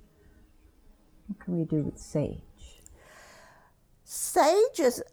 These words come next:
Speaker 2: is one that we don't use quite as much. We use sage at Christmas and Thanksgiving or whenever we're making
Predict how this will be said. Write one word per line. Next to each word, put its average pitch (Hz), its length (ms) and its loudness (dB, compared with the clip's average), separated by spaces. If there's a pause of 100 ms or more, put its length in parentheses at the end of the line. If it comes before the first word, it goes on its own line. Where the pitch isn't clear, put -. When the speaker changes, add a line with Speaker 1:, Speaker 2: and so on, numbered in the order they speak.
(120)
Speaker 2:
is 247 240 4
one 233 400 2
that 202 140 2
we 208 120 4
don't 214 420 2
use 233 220 -4
quite - 480 0
as 220 220 -8
much. 185 580 -2
We 214 120 0
use 285 260 0
sage 240 420 0
at - 140 -6
Christmas - 580 -4
and 175 180 -2
Thanksgiving 185 800 -2
or 170 220 0
whenever 190 460 -2
we're 175 180 -6
making 156 540 -6